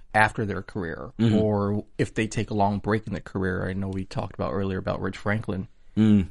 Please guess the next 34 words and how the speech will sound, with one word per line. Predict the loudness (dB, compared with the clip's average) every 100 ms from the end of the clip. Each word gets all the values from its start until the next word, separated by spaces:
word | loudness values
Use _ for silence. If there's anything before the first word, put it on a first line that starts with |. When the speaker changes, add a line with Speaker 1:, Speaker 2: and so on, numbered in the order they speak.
| -2
Speaker 1:
who | 0
owns | 0 0
a, | 0 0
a | -2
juice | -4 -4
shop | -4 -4 -2
here | -2 0 0 -2
in, | -2 -2
uh, | -4 -6 -10 -8
the | -4
L | 0 0
A |
area. | 0 -2 -4 -4 4
Speaker 2:
Mm-hmm. | 6 6 4 0
Speaker 1:
And, | -6 -4
um, | -4 -6 -8 -10
I |
think | -10 -10
we're | -6 -6
gonna | -4
be, | -4 -4
uh, | -4 -8 -16 -20 -20 -20 -2
probably | 4 6
gonna | 6 4
get | 2
a, | 2 0 0 0
a | 2
segment | 2 2 0 -4
shot | -2 0 0
at | 0 -4
his, | -2 -4 -2
uh, | -2 0 -2 -6
his | -8 -6
location | -4 -4 -2 -2 -4 -8